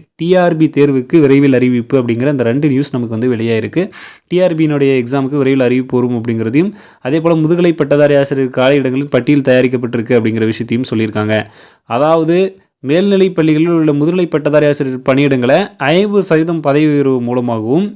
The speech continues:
ஐம்பது சதவீத இடங்கள் ஆசிரியர் தேர்வு வாரியம், டி ஆர் பி போட்டித் தேர்வு மூலமாகவும் நியமன நடைமுறையில் நிரப்பப்படுது. அந்த வகையில முதுகலை பட்டதாரி ஆசிரியர் பணியில், ஆ, இருநூறு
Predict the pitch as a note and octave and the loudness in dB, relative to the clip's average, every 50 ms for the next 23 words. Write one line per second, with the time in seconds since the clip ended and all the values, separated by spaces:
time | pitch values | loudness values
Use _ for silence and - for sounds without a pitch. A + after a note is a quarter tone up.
0 | - - B2+ C3 D#3 F3+ G3+ G#3+ G3 G3 E3+ D3 - - C#3+ C3+ D3 D#3 D#3 C#3+ | -8 -2 2 2 4 4 2 2 0 -2 -2 -2 -4 -2 -2 0 0 0 2 2
1 | C3 B2 A#2 B2 B2 A#2+ D3 F3 G3+ G3 - - - - - _ - C3+ C#3+ E3+ | 0 0 0 -2 -2 -2 0 -2 -2 -2 -6 -12 -20 -20 -20 _ -6 -4 -2 -2
2 | G3+ - - G3 F#3+ F#3+ F3 D#3+ D#3 - D3+ D#3 D#3 D3 C#3 C3 C3 C3 B2+ A#2 | -2 -2 -2 0 0 0 0 0 0 0 2 4 4 4 4 2 4 2 2 0
3 | A2 A2+ - - D3 D#3 E3+ F3 E3+ D3+ D#3 C#3+ D3 D3 D3+ D3+ E3+ D#3 - D3+ | -2 -4 -4 0 2 4 4 4 4 2 0 -2 0 0 -2 0 0 0 0 2
4 | C#3+ C#3 B2+ B2 B2+ C3 C#3 C3+ B2+ B2 C3 D#3 F3+ F3 D3 C3+ C#3 D#3 E3+ E3+ | 4 2 2 2 2 0 2 2 2 2 2 2 2 2 2 2 4 4 4 4
5 | F3 E3 D#3+ C#3+ C#3 C3+ C#3+ C#3+ C3+ C3 B2 B2+ D#3 D3 B2+ B2 C3 C3 - B2+ | 4 4 4 2 2 2 2 2 0 0 -2 -2 0 0 0 0 0 -2 -6 -6
6 | - A#2+ A2 A2+ D3 F#3 - - - - - - _ _ - B2+ C3+ C#3+ D3+ D3+ | -4 -4 -2 0 -2 -2 -4 -6 -12 -20 -20 -20 _ _ -14 -6 -2 2 4 4
7 | D#3 F3 G3+ F#3+ F3 E3+ E3+ G3+ G3+ G3 G3 F#3+ F#3+ D#3+ E3+ D#3+ E3 D#3+ D#3+ D3+ | 4 4 2 0 0 0 0 2 2 2 2 0 0 -2 -2 0 2 2 2 2
8 | D3 - D3 D3 C#3+ C3+ C3+ - C3+ C3+ C3+ C#3 E3 G3+ - - - _ _ _ | 2 0 0 0 0 -2 0 0 0 2 2 2 0 -2 -4 -8 -18 _ _ _
9 | _ _ _ _ _ _ _ - B2+ B2+ B2 A#2+ A#2+ A#2+ A#2 A#2 A#2 A#2+ - - | _ _ _ _ _ _ _ -8 -6 -4 -2 0 0 -2 -2 -4 -6 -8 -12 -18
10 | _ _ _ _ - C3 C3 C#3 D#3 E3 F3+ G3 G3 G3+ G3 G3 G3 F#3+ G3 | _ _ _ _ -10 -6 -4 -4 -2 -2 -2 0 0 2 2 2 0 0 -2